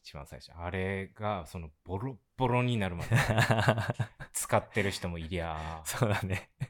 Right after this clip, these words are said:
Speaker 1: なんか、違うとこの買って、
Speaker 2: うん。
Speaker 1: 可愛い感じのやつにしてるところの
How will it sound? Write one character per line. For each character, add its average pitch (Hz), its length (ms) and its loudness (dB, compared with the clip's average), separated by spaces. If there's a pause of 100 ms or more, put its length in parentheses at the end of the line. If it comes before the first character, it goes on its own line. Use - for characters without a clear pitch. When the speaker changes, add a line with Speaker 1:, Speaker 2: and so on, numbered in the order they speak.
(400)
Speaker 1:
な 87 160 -2
ん 82 60 -10
か、 71 260 -10 (840)
違 120 40 -4 (180)
う 113 60 -2
と 113 120 2
こ 104 100 0
の 73 140 -6
買 - 200 -2
っ - 180 -20
て、 69 340 -8 (120)
Speaker 2:
う 98 60 0
ん。 87 360 0
Speaker 1:
可 104 240 2
愛 104 280 2
い 85 40 -8
感 85 240 -6
じ 80 100 -8
の 78 80 -6
や 78 80 -8
つ 78 100 -10
に 76 80 -8
し - 80 -12
て 80 80 -8
る 73 100 -10
と 76 100 -10
こ 71 80 -12
ろ 71 80 -12
の 71 80 -16